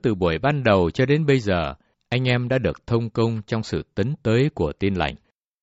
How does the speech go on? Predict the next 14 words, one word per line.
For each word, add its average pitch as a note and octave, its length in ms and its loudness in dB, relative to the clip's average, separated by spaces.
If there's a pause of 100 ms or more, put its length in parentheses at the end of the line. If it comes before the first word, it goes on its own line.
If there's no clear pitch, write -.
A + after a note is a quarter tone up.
(120)
Tôi A#2 160 0
tin A#2+ 220 2
chắc D3 220 -2
rằng E2 280 -2 (400)
Đấng B2+ 240 2
đã G3 120 4
khởi F#2 260 2
sự G2+ 240 -2
làm F#2 260 -2
việc F2+ 260 -4
lành F#2 260 -2
trong C3+ 160 0
anh C3+ 180 -2
em B2+ 220 -2